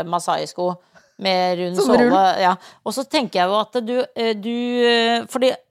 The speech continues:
Speaker 1: Annar sa det, du sendte jo bilde av Kristi Brud, og så
Speaker 2: Ja.
Speaker 1: sa han, "Ja, flott, men skal hun gå i slippers i, i konfirmasjon?" Og da sa jeg, "Alternativet er mye verre, så vi må faktisk backe dette her nå. Nå må ikke vi sitte og shame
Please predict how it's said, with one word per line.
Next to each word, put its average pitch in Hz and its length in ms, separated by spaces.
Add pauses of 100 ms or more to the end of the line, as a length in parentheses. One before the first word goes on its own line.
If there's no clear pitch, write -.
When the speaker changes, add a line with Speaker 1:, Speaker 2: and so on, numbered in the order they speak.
Speaker 1:
Annar 240 360
sa 262 200
det, 254 300
du 226 100
sendte 214 380
jo 190 480
bilde 190 300
av 165 40
Kristi 190 300
Brud, 277 240
og 240 80
så - 80
Speaker 2:
Ja. 233 120
Speaker 1:
sa 214 60 (100)
han, 185 100
"Ja, 226 160
flott, 220 480
men 233 100
skal 175 240
hun 190 140
gå 170 100
i 180 40
slippers 190 440
i, 277 140 (1160)
i 226 220
konfirmasjon?" 440 680 (520)
Og 240 140
da 269 120
sa 277 140 (140)
jeg, - 80 (340)
"Alternativet 233 800
er 208 200
mye 226 260
verre, 214 400
så - 180
vi 214 120
må 214 440
faktisk 240 400
backe 226 260
dette 220 220
her 208 140
nå. 240 160 (480)
Nå 233 100
må 233 160 (260)
ikke 277 140
vi 240 180
sitte - 600
og - 80
shame 208 720